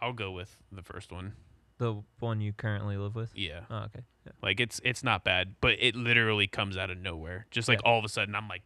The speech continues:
Speaker 1: "Fuck, my eyes."
Speaker 2: Yeah.
Speaker 1: <laughs>
Speaker 2: I'm surprised it didn't happen, like, three hours ago when I was, like, smoking.
Speaker 1: Yeah.
Speaker 2: Yeah.
Speaker 1: I'm surprised, too. No, I don't know. I think I'm not blinking enough
Speaker 2: Well, also,
Speaker 1: 'cause
Speaker 2: you did just sit by a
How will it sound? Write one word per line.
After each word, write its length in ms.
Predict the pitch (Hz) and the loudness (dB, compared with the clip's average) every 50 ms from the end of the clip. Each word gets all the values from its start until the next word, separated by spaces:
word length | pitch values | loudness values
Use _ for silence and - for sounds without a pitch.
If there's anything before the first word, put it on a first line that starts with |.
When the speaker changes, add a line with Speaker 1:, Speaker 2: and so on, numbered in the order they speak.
| _ | _
Speaker 1:
"Fuck, 640 | _ - - - - - - - - 226 180 - - | _ -20 -20 -20 -18 -18 -12 -6 -4 -4 -4 -4 -4
my 140 | - 101 120 | -2 0 2
eyes." 340 | 139 135 117 95 104 - - _ _ - | 2 2 0 -2 -4 -10 -14 _ _ -10
Speaker 2:
Yeah. 540 | - 127 113 - - - _ _ - 139 151 143 - - | -8 -8 -8 -8 -12 -20 _ _ -4 -2 -2 -2 -2 0
Speaker 1:
<laughs> 120 | - 170 160 | 0 2 4
Speaker 2:
I'm 120 | 160 165 | 4 4
surprised 360 | 165 156 160 180 185 202 190 | 4 4 4 2 2 2 2
it 60 | 202 190 | -4 -8
didn't 180 | 180 165 123 123 | -8 -8 -10 -6
happen, 300 | 156 147 147 147 139 135 | -4 -4 -4 -4 -4 -8
like, 160 | 120 117 110 | -10 -10 -12
three 320 | _ - - 131 127 127 123 | _ -14 -12 -8 -6 -6 -6
hours 320 | 117 117 113 110 110 107 | -6 -6 -6 -6 -6 -6
ago 180 | 107 104 101 - | -6 -8 -8 -8
when 100 | - 107 | -8 -8
I 140 | 110 107 107 | -8 -8 -8
was, 120 | 107 107 113 | -8 -8 -10
like, 120 | 107 107 _ _ | -12 -14 _ _
smoking. 460 | - - - 107 104 104 - 107 117 - _ _ - | -18 -12 -8 -8 -6 -6 -6 -8 -10 -10 _ _ -2
Speaker 1:
Yeah. 400 | 110 101 101 95 95 95 95 95 - - - | 0 2 2 4 2 2 0 -2 -4 -10 -16
Speaker 2:
Yeah. 60 | - - - _ - - | -18 -18 -18 _ -16 -12
Speaker 1:
I'm 80 | - 101 | -12 -12
surprised, 400 | - - - 92 90 95 - - | -10 -6 -4 -4 -4 -4 -6 -6
too. 260 | - 92 92 95 104 - - _ _ _ _ _ _ _ _ _ _ _ _ _ _ _ - - | -6 -4 -4 -6 -8 -10 -16 _ _ _ _ _ _ _ _ _ _ _ _ _ _ _ -6 -2
No, 80 | 104 | 2
I 60 | 104 104 | 2 4
don't 80 | 104 | 4
know. 180 | 101 104 104 - | 4 2 2 2
I 120 | - 127 127 | 2 2 4
think 160 | - 180 160 | 4 4 2
I'm 120 | 160 131 120 | 4 4 4
not 200 | 117 110 92 - | 2 2 0 -2
blinking 400 | - 90 90 98 - 107 104 104 | -6 -6 -6 -4 -4 -2 -2 -2
enough 480 | 104 107 107 107 110 110 - - - - - | -2 0 0 0 -2 -2 -4 -10 -20 -10 -6
Speaker 2:
Well, 140 | 135 143 | -4 -2
also, 220 | 143 131 135 - 117 | -2 -2 -2 0 0
Speaker 1:
'cause 100 | 107 127 | -2 -2
Speaker 2:
you 60 | 123 | -4
did 140 | 117 123 117 | -6 -6 -6
just 240 | 120 117 110 - - | -6 -8 -10 -10 -10
sit 160 | - 117 110 - | -12 -12 -10 -8
by 160 | 113 107 107 | -6 -6 -4
a 120 | 104 101 | -6 -6